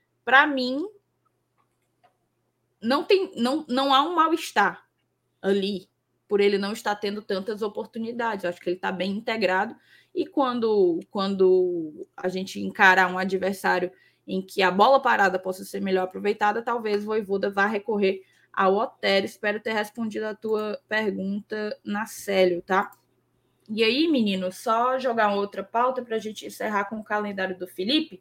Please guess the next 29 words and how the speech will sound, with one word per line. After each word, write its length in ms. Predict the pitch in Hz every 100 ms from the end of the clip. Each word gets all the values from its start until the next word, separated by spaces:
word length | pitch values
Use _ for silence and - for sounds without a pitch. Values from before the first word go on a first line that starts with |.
| _ _ _ _ -
era 460 | 214 226 240 247
a 40 | 247
do 180 | 254
Alisson 520 | 240 226 240 254 285 247
e 60 |
a 80 | 240
do 120 | 233
Rafa, 500 | 247 226 208 208 170
né? 220 | 165 180 190
Falava 600 | 202 190 190 202 202 202
de 220 | 196 196
renovar 440 | 208 196 190 185 214
com 220 | 196 185
o 60 | 180
Fernando 320 | 190 185 185
Miguel 300 | 185 180 175
e 40 |
com 120 | 175
o 20 | 185
Capixaba, 840 | 185 - - 269 269 262 285 302 _ _ _ _ -
é... 840 | 190 180 180 180 180 180 175 175
e 140 | 185
o 60 | 190
Rafa 340 | 185 185 196
também 760 | 196 185 185 175 175 185 185 190 _
pediu, 800 | 196 180 180 185 185 180 185 - - 175 - _ _ -
pediu 240 | 202 208
pro 140 | -
Saulo 680 | 196 214 190 190 196 185 165